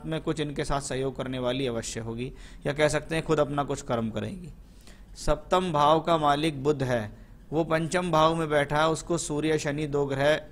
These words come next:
देख रहे हैं। अब ऐसा कॉम्बिनेशन कभी-कभी मनमर्जी के विवाह को भी दिखाता है, यानी हो सकता है बच्चे को कोई लड़की पसंद आ जाए, वो आपको बताए कि मुझे ये लड़की पसंद है,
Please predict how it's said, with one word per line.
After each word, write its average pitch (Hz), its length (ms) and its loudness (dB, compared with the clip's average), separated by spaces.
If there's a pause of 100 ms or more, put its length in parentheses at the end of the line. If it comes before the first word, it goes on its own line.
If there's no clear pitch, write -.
देख 120 320 0
रहे 104 120 -8
हैं। - 220 -14 (880)
अब 156 140 4
ऐसा 170 320 8
कॉम्बिनेशन 170 760 2
कभी-कभी 151 580 0
मनमर्जी 151 680 0
के 170 220 -2
विवाह 139 380 -2
को 135 220 -4
भी 147 140 -2
दिखाता 123 480 -4
है, 110 340 -4 (1700)
यानी 147 220 0
हो 147 160 2
सकता 147 320 0
है 160 60 6
बच्चे 156 320 2
को 156 140 0
कोई 156 160 0
लड़की 151 260 0
पसंद 147 380 0
आ 139 80 6
जाए, 151 180 4
वो 151 80 4
आपको 143 300 2
बताए 135 340 0
कि 143 100 -4
मुझे 135 240 -2
ये 135 80 4
लड़की 127 280 -2
पसंद 113 340 -6
है, - 80 -10